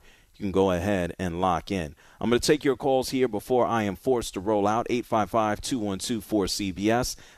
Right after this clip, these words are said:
That is eight five five, two one two, four C B S. Let's talk to you. All of you. Let's go ahead and start in Rhode Island. Talk to Paul. You're on C B S Sports Radio.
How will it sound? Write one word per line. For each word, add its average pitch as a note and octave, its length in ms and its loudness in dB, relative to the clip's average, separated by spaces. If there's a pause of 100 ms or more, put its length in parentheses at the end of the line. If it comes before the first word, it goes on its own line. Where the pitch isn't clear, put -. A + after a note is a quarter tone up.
That G#2+ 180 2
is F#2+ 240 -4
eight F3+ 180 2
five F2+ 320 0
five, G2 380 0
two E3 200 -4
one G2+ 240 -4
two, G#2 400 -2 (360)
four F#2+ 680 0
C A2+ 320 -4
B A2 240 0
S. G#2+ 460 0 (340)
Let's - 220 -6
talk F#3 320 2
to G#2+ 60 -8
you. D2+ 180 -8 (800)
All B3 320 0
of E2+ 80 -6
you. - 140 -18 (760)
Let's D#3 160 -6
go D3 160 6
ahead B2+ 240 2
and A2 120 -6
start A#2 380 0
in G2 100 -8
Rhode G2+ 220 4
Island. F2 380 0 (560)
Talk A#2+ 240 2
to - 80 -6
Paul. F#2+ 380 2
You're C3 180 2
on A2 80 0
C C3+ 160 -2
B G#2+ 120 -2
S G2+ 100 0
Sports G2 320 -2
Radio. D2+ 420 -8